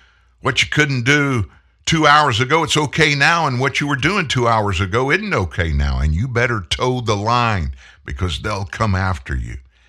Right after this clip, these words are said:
We thought it was, ah, you know, when we heard this,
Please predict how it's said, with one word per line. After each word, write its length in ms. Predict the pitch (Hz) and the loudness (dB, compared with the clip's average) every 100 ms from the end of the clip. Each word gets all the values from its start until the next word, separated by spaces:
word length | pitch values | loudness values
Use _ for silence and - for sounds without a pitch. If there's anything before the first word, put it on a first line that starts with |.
| _ _ _ - | _ _ _ -8
We 180 | 95 | -6
thought 400 | 92 - 135 160 | -6 -6 -4 -2
it 140 | 147 - - | -4 -6 -8
was, 460 | 85 76 - - _ _ _ _ _ - | -4 -2 -2 -4 _ _ _ _ _ -6
ah, 440 | 208 208 185 - _ | -2 0 0 -4 _
you 140 | - 208 | -12 -8
know, 140 | - | -4
when 140 | 117 101 | -4 -2
we 100 | 85 | 0
heard 260 | 90 87 | 0 -2
this, 360 | 85 80 - - | -4 -2 -4 -8